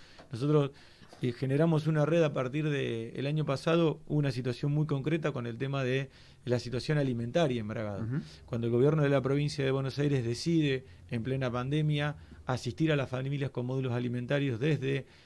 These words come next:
Speaker 1: la administración del Consejo Escolar y empieza a invertir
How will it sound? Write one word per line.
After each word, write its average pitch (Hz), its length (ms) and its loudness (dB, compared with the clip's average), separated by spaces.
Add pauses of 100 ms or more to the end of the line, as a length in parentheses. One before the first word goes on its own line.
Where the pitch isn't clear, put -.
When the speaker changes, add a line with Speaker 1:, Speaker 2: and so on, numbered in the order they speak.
(160)
Speaker 1:
la 123 80 0
administración 117 640 -2
del 131 100 0
Consejo 123 360 -4
Escolar 156 340 0
y 135 80 0
empieza 127 300 -4
a - 20 -4
invertir 123 520 -2